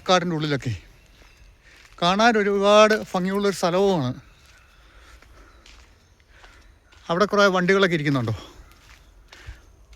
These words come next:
അതിൻ്റെ മുന്നിൽ നമ്മുടെ വാഹനവും വെച്ചിട്ടുണ്ട്. അവിടാണ് നമുക്ക് ഈ കാഴ്ചകളെല്ലാം കാണാനുള്ളത്.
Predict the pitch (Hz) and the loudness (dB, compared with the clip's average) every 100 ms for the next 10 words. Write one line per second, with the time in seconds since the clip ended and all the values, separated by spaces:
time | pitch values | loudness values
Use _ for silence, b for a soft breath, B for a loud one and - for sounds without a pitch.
0 | - 151 180 180 196 196 175 202 190 175 | -8 -4 -2 0 2 0 2 4 4 2
1 | 180 175 135 165 127 - b b b b | 0 0 0 -2 -2 -4 b b b b
2 | b b b b - 170 190 156 202 b | b b b b -4 2 2 2 -4 b
3 | b b b b b _ _ b b b | b b b b b _ _ b b b
4 | _ 180 175 190 190 180 165 180 156 180 | _ -6 -4 -2 0 0 0 -2 -2 0
5 | 185 190 180 127 113 | 0 2 0 -2 -6